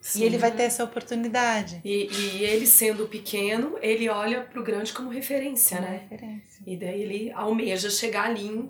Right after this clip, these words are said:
Speaker 1: em algum momento. Então estimula os dois lados, né?
Speaker 2: Sim.
Speaker 1: É muito
Speaker 2: E é, e é, e é
Speaker 1: interessante.
Speaker 2: bem curioso, porque nas salas tem brincadeiras que são bem de cada sala. Por exemplo, a minha sala,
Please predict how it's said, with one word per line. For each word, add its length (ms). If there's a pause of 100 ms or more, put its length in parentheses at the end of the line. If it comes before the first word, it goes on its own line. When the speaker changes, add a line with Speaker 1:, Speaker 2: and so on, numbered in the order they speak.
(120)
Speaker 1:
em 80
algum 260
momento. 480 (180)
Então 280
estimula 760 (300)
os 160
dois 240
lados, 400
né? 180
Speaker 2:
Sim. 560
Speaker 1:
É 60
muito 240
Speaker 2:
E 40
é, 40
e 40
é, 40
e 180
é 60
Speaker 1:
interessante. 380
Speaker 2:
bem 160
curioso, 400
porque 200
nas 200
salas 460
tem 120
brincadeiras 560
que 60
são 120
bem 160
de 120
cada 240
sala. 360
Por 200
exemplo, 260
a 60
minha 200
sala, 560